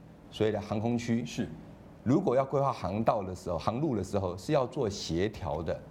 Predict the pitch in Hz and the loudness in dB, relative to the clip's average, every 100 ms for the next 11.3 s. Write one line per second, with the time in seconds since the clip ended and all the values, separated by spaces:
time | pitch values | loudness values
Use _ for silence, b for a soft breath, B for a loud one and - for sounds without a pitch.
0 | - - 104 185 185 156 - B - 240 | -14 -8 2 2 4 4 2 B 0 2
1 | 180 185 160 104 - - 220 135 139 151 | 4 4 2 0 -10 -2 2 2 2 0
2 | 110 120 104 B B - 127 135 123 131 | 2 2 2 B B 0 2 2 2 2
3 | 185 202 208 170 - 156 139 147 147 123 | 2 4 4 4 0 0 2 2 2 0
4 | 135 95 90 165 104 101 117 85 82 - | -2 -2 2 2 2 -2 -2 -2 -4 0
5 | 107 - - 151 117 - 90 104 127 131 | 2 2 2 0 0 0 0 2 2 4
6 | 127 123 170 165 156 151 160 180 139 156 | 2 0 0 4 4 4 2 4 4 2
7 | - 143 151 156 156 185 190 170 160 - | 2 2 4 2 2 0 2 4 2 2
8 | 131 143 90 95 95 80 B B B B | 2 2 -2 -4 -6 -10 B B B B
9 | - 208 208 - 156 165 117 131 135 - | 2 2 4 0 2 2 2 2 -2 -2
10 | 98 131 104 98 98 156 135 147 143 147 | -2 0 2 2 2 2 2 0 0 0
11 | 143 - 123 | 2 2 2